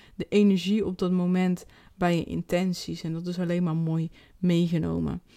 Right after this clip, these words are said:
Ehm, dus dat is een hele mooie.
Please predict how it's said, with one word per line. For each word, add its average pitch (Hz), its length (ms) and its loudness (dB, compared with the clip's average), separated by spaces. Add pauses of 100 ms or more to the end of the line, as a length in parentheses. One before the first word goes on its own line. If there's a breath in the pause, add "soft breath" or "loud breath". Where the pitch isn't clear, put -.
(500 soft breath)
Ehm, 180 640 4 (1600)
dus 190 220 8
dat 220 140 8
is 226 100 4
een 220 100 8
hele 208 220 6
mooie. 196 640 4